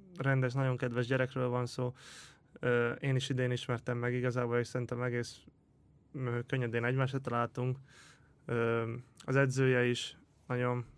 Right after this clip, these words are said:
nagyon, ö, nagyon jól, jól tudott beszélgetni velem.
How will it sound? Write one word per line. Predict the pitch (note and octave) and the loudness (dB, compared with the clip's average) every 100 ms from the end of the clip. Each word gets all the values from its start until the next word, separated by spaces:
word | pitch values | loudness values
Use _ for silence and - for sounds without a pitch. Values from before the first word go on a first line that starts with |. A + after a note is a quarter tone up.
| - _ | -20 _
nagyon, | B2 A#2 A#2 A#2 A#2 | -6 -2 -2 -2 -4
ö, | A2+ A#2 A2+ A2+ B2 _ _ _ _ _ _ _ _ | -4 -2 -4 -6 -10 _ _ _ _ _ _ _ _
nagyon | B2 A#2+ B2 | -4 -2 0
jól, | B2 A#2+ A#2+ A2+ _ _ _ _ | 0 0 -2 -6 _ _ _ _
jól | C3+ B2 | -2 -2
tudott | A#2+ A#2+ A#2+ - | 0 -2 -2 -4
beszélgetni | B2+ A#2 A#2+ A#2+ A#2 B2+ | -4 -2 0 -2 -2 -2
velem. | A#2+ A#2 A#2 | 0 0 -2